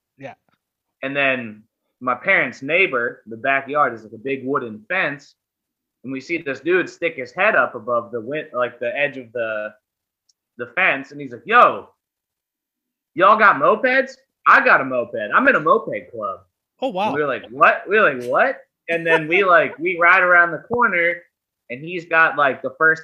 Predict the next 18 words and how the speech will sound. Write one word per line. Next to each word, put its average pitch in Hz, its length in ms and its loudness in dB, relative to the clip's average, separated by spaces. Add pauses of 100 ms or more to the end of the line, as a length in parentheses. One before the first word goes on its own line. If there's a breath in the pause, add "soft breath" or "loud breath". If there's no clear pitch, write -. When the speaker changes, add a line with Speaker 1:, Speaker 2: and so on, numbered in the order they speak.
Speaker 2:
kitted 147 280 -2
bike 135 240 0
I 131 200 -2
ever 117 200 -8
saw. 135 380 0
And 120 100 -2
it 117 80 -12
was, 117 240 -10
like, 113 200 -6 (420)
like, 123 160 -2
a 107 60 -8
whited 143 600 0
out 131 340 -2
Magnum, 120 760 -4
like, 110 260 -6
cafe'd 139 600 -2
out. 117 500 0
Like, 104 280 -8